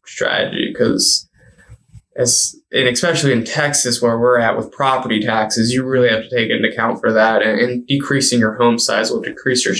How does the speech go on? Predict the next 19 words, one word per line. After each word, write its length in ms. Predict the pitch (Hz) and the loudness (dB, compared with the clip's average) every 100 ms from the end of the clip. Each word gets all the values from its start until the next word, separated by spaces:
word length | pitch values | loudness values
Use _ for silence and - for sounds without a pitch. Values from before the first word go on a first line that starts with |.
| - 127 - | -6 -14 -6
tax, 420 | 127 123 - - - - 104 _ | -6 -2 -4 -4 -10 -8 -8 _
um, 200 | 113 113 | -4 -2
exponentially. 840 | - 120 - 117 113 120 113 120 120 | 0 -2 -2 0 0 0 0 0 0
So, 400 | - 123 120 120 - - - - _ - - - - - - - _ | 0 0 0 -2 -8 -8 -8 -14 _ -14 -8 -8 -6 -8 -8 -20 _
you 120 | - 190 | 0 2
know, 200 | 196 196 | 2 0
it, 280 | 160 160 | 0 -2
it 200 | - - | -2 -2
just 280 | 147 - - | 0 0 0
depends 300 | - 160 165 | 0 0 2
on 220 | 156 151 139 | 2 4 2
your 100 | 127 | 2
comfort 380 | - 139 143 160 | 0 0 2 2
level, 240 | 160 160 | 2 2
depends 380 | 139 139 139 135 | 0 0 0 0
on 100 | 131 | 0
your 140 | 123 120 | 0 -2
plan. 440 | 123 117 135 143 | -2 2 4 4
Um, 600 | 123 110 110 104 104 95 | 2 2 0 -2 -6 -10